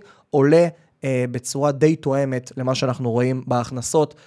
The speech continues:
וזו מגמה מאוד מאוד טובה. אנחנו רוצים בסופו של דבר לראות שהרווחים של החברה עולים, זה מה שהכי חשוב, אבל הם לא יעלו אם המכירות לא יעלו, אז בדרך כלל דברים האלה הולכים ביחד. אה, אם אנחנו מסתכלים קצת על ההיסטוריה של החברה,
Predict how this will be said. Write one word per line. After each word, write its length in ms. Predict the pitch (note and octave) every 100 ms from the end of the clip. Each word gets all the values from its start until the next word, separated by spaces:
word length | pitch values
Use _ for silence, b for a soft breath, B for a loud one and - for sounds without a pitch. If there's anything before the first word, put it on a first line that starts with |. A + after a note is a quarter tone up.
| b C#3
וזו 300 | B2+ C#3+ D3
מגמה 360 | B2+ B2+ C3
מאוד 240 | C3+ C3+ C3+
מאוד 160 | C3
טובה. 220 | B2 B2+ B2
אנחנו 220 | A#2 B2
רוצים 260 | B2 -
בסופו 280 | C#3+ A#2 B2
של 120 | C#3 C#3
דבר 180 | B2+
לראות 220 | C3 C3 C3+
שהרווחים 560 | C#3 B2+ B2 B2 G#2+
של 160 | - -
החברה 280 | C3 B2 A#2+
עולים, 280 | A#2+ B2
זה 120 | B2 D3+
מה 100 | D#3+
שהכי 300 | C3 A#2 D3+
חשוב, 400 | B2+ - G#3 E3+ B B B2+
אבל 160 | B2+
הם 100 | C3+
לא 60 | F#3
יעלו 320 | F#3 D#3 F3
אם 120 | E3+
המכירות 480 | C#3 C3 D3 E3 E3
לא 60 | C#3+
יעלו, 280 | B2 B2
אז 100 | A#2+
בדרך 280 | B2 C3 D3
כלל 100 | C#3+
דברים 260 | B2+ C3 C#3
האלה 140 | C3+
הולכים 280 | B2 A#2 C3+ B2+ b b b
ביחד. 440 | B2+ B2+ B2 A#2 G#2+ - b b b -
אה, 40 |
אם 200 | C3+ F#3+
אנחנו 180 | G3 G3
מסתכלים 320 | F#3+ F#3+ F#3
קצת 180 | F3+ F#3+
על 60 | F#3
ההיסטוריה 400 | F3 - F#3 F3+
של 140 | F3+
החברה, 460 | F3 D#3+ F3+ F#3+